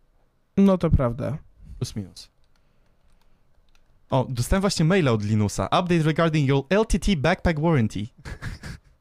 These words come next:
Speaker 1: Tak, i co? Co tam jest napisane? Bo ja czegoś takiego nie dostałem. Co jest?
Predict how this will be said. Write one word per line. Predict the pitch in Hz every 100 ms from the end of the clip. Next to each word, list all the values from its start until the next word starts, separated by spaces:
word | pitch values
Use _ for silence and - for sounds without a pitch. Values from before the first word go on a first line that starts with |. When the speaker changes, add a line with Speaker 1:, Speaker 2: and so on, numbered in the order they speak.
| _ _ _ _ _ _ _ - 339 254 202 _ -
Speaker 1:
Tak, | 139 151 185
i | 214 156
co? | 147 131 180 - _ -
Co | 170
tam | 143
jest | 131
napisane? | - - 123 131
Bo | 196
ja |
czegoś | 233 262
takiego | 262 247
nie | 226
dostałem. | 190 - 127 127 170 - -
Co | 214
jest? | 147 170 -